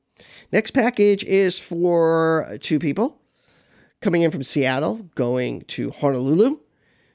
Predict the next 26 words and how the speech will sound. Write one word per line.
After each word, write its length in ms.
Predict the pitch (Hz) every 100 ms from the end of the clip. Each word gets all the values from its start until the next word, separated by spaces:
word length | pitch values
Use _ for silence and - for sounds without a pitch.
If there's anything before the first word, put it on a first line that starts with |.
| _
Travel 320 | - 190 180 175
dates 260 | 185 180
are 140 | 143 143
October 400 | 147 214 196 180
twelfth 300 | - 196 -
to 100 | 165
nineteenth, 540 | 170 160 - 220 -
coming 260 | 190 151 147
right 180 | 143
up 160 | 143 143
here, 140 | 190
staying 260 | 190 170 165
at 140 | 143
the 80 | 135
Aloha 480 | 131 135 214 190 156
Surf 400 | 143 - 117 -
and 120 | 117
Spa. 320 | - 131 151 254 _ _ _ _ _ _
Partial 560 | - 165 - 151 143 127
city 340 | - 156 147
view 220 | 131 123
room, 280 | 117 120 156
lay 240 | 160 147
greeting 380 | 165 156 151 135
and 100 | 131
transfer. 640 | - 135 127 - 147 285